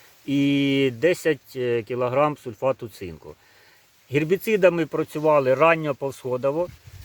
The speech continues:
Гербіцид Merlin Flex Duo, як бачите, гарно попрацював, поборовся він з бур'янами.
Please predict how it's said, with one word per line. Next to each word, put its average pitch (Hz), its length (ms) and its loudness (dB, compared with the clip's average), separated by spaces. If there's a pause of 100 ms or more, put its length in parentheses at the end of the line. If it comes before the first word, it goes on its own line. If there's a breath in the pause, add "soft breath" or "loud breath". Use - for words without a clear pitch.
(120)
Гербіцид 156 540 0 (100)
Merlin 151 460 0
Flex 151 200 -2
Duo, 147 280 0
як 139 160 4
бачите, 135 480 -2
гарно 135 420 0
попрацював, 127 680 -2
поборовся 123 600 0
він 113 220 -6 (160)
з 101 80 -18
бур'янами. 117 760 -4